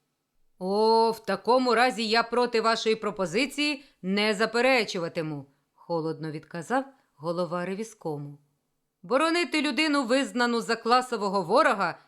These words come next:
нікому не радиться. Звичайно, під цим класовим поглядом усякий утиск над Веледницькою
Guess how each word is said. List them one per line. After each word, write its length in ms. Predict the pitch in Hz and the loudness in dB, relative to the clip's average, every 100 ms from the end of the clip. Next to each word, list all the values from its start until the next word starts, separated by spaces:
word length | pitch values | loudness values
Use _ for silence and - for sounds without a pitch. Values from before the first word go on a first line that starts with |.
| _ _ | _ _
нікому 600 | 160 170 180 - 202 196 | -10 -8 -8 -4 -2 0
не 140 | 190 190 | -2 2
радиться. 680 | 185 170 151 - - 135 _ _ _ _ _ _ | 2 0 -6 -10 -16 -16 _ _ _ _ _ _
Звичайно, 840 | 190 180 208 208 262 254 214 180 170 | -14 -6 -6 -4 0 2 2 0 -6
під 200 | 180 - | -8 -8
цим 180 | 208 | -6
класовим 520 | 196 226 214 214 208 202 | -2 0 0 -2 -6 -4
поглядом 560 | - 233 214 208 202 202 - _ | 0 0 0 -2 -4 -6 -20 _
усякий 680 | 214 208 - 226 220 226 - | -8 -6 0 -2 0 -4 -2
утиск 440 | 294 269 214 208 | -2 0 0 0
над 200 | 233 220 | -2 -2
Веледницькою 800 | 175 208 208 202 320 - - 202 | 0 -2 0 0 -2 -2 -4 -2